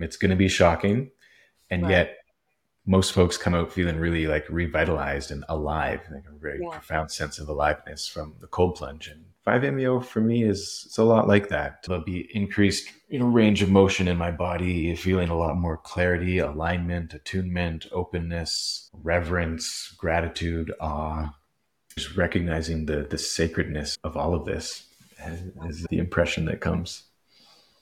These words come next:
Speaker 2: So the experience usually lasts about fifteen minutes. Once that fifteen minutes dissipates, do they do another round immediately, or do people just do that fifteen minutes and then that's it?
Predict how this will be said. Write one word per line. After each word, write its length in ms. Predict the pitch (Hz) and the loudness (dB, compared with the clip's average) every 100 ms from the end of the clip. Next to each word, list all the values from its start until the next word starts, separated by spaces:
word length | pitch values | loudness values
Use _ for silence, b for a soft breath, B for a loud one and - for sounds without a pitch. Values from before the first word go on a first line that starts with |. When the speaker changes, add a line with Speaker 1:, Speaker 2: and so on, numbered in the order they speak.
| b b b _ - | b b b _ -14
Speaker 2:
So 400 | 226 - 240 226 | -8 2 4 4
the 100 | 214 | 2
experience 640 | 240 - - 269 277 277 262 | -2 -4 -4 -2 0 0 0
usually 260 | 233 247 | 0 0
lasts 300 | 214 196 202 | 2 2 0
about 260 | 208 170 - | -2 -4 -4
fifteen 400 | 220 - 254 214 | -10 -6 -6 -6
minutes. 400 | 196 175 143 - | -6 -6 -8 -6
Once 280 | 202 202 - | -2 -2 0
that 240 | 202 - | 0 0
fifteen 420 | 214 - 226 208 | -4 -4 -6 -6
minutes 360 | 202 196 185 - | -6 -4 -6 -8
dissipates, 680 | 175 214 - 233 277 269 - | -6 -2 -2 -2 -2 -4 -4
do 80 | 226 | -2
they 160 | 202 | -2
do 160 | 185 202 | -2 -4
another 340 | 196 196 202 | -2 -2 -2
round 360 | 185 185 180 175 | -2 0 0 -2
immediately, 760 | 170 175 180 254 269 302 330 359 | -4 -6 -4 -4 -4 -2 -2 0
or 200 | 220 214 | 2 2
do 140 | 226 | -2
people 280 | 233 220 214 | -6 -6 -6
just 280 | 202 180 - | -6 -10 -8
do 120 | 208 | 0
that 200 | 196 - | 0 0
fifteen 300 | 202 185 196 | -4 -6 -8
minutes 340 | 190 185 180 | -6 -6 -6
and 160 | - 180 | -8 -6
then 100 | 175 | -4
that's 280 | 165 160 - | -4 -4 -6
it? 240 | 120 80 | -8 -8